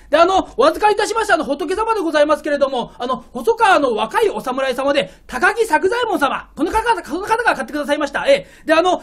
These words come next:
うー、二百文で買ってくださいましたので、儲けは百文でございますので、あの、半分の五十文こちらにお持ちいたしました。どうぞ、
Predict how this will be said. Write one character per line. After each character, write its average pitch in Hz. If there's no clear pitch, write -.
う 277
ー、 254
二 240
百 440
文 508
で 370
買 285
っ -
て 294
く 311
だ 294
さ 233
い 294
ま 294
し 277
た 277
の 262
で、 233
儲 277
け 359
は 233
百 202
文 285
で 285
ご 285
ざ 294
い -
ま 302
す 285
の 269
で、 226
あ 226
の、 233
半 262
分 294
の 240
五 208
十 269
文 269
こ 226
ち 269
ら 269
に 277
お 254
持 226
ち 269
い -
た 262
し 254
ま 285
し 269
た。 233
ど 294
う -
ぞ、 254